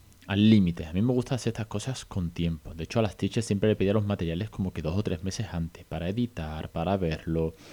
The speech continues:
para poder programar en redes sociales los contenidos, para sa-, hacer stories, para al final, eh, acercaros todo lo que está dentro.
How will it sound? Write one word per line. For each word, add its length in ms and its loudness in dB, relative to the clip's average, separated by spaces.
para 460 2
poder 260 2
programar 380 8
en 100 8
redes 240 2
sociales 380 4
los 140 4
contenidos, 720 2
para 160 -2
sa-, 160 -4
hacer 360 2
stories, 680 2
para 160 6
al 60 -2
final, 440 6
eh, 240 -6
acercaros 640 4
todo 360 6
lo 220 0
que 60 -6
está 220 -8
dentro. 320 -10